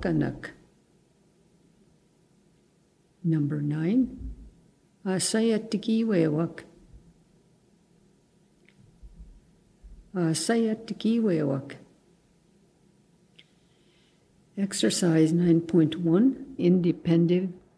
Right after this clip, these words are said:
and conjunct modes. Listen as I dictate the verb in the independent mode on the left side two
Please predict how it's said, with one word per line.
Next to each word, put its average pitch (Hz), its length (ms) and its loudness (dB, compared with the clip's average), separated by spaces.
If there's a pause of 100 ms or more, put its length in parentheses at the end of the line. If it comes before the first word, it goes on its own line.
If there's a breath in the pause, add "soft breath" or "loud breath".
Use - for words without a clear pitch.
(120)
and 160 220 -2
conjunct 165 760 2
modes. 147 580 2 (1800 soft breath)
Listen 196 600 0
as 175 280 -2
I 165 100 0
dictate 170 720 -2
the 170 80 -4
verb 156 380 0
in 151 140 2
the 147 120 2
independent 170 1120 2 (220)
mode 151 520 -2 (160)
on 160 200 0
the 147 100 -2
left 165 340 -4
side 135 560 -4 (200)
two 180 200 -4